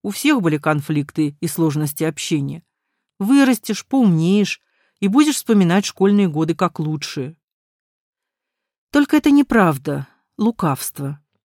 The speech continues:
Нежелание помочь якобы самому близкому человеку на свете, собственному ребёнку, или неумение увидеть всю серьёзность и сложность его проблем. Просто представьте десять лет каторги,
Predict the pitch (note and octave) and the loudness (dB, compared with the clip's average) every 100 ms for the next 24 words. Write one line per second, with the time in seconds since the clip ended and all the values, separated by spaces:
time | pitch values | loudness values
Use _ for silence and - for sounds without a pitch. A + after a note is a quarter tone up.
0 | _ _ _ _ G#3+ A3+ B3 C4 C#4 B3+ | _ _ _ _ 2 4 4 6 6 4
1 | G#3+ G#3 A#3 - G3 G#3 G#3+ F#3+ G3 A3 | 4 4 4 2 0 0 0 0 0 2
2 | G#3 G3+ G3+ F#3+ F#3+ - F#3+ - F#3+ F#3+ | 4 4 2 0 -2 -2 -2 0 0 2
3 | G3 F3+ F3 E3 G#3 A#3+ - D3+ D3 _ | 0 0 -2 -2 0 0 -2 -8 -12 _
4 | _ _ - B3 A3+ - G3+ G3 F#3+ G3 | _ _ -4 -2 -2 0 2 4 2 2
5 | G3 B3+ C4 D3 C#3+ _ _ _ - G#3 | 2 0 0 -4 -12 _ _ _ -2 4
6 | A3+ A#3 A#3+ A#3+ B3+ G#3+ G3+ F#3 G#3+ G#3+ | 6 8 8 8 6 4 2 0 0 -2
7 | - - A#3 G#3+ F3 G3 A3+ G#3+ - - | -4 -4 -2 0 0 0 2 0 -2 -6
8 | - G#3 G3 F#3 - F3+ F3+ F#3 F3 D#3+ | -2 0 0 -2 -2 -2 0 -2 0 -2
9 | C#3+ C3+ _ _ _ _ _ _ _ _ | -2 -6 _ _ _ _ _ _ _ _
10 | _ - C4+ - A#3+ C4+ - - A#3+ - | _ -2 0 0 -2 -2 -2 2 2 0
11 | F#3+ F#3 G#3 G#3 F#3+ G3+ - G3 D#3+ D3+ | -2 0 -2 -2 -2 -2 0 0 0 0
12 | C#3+ C3 C#3+ | -6 -6 -8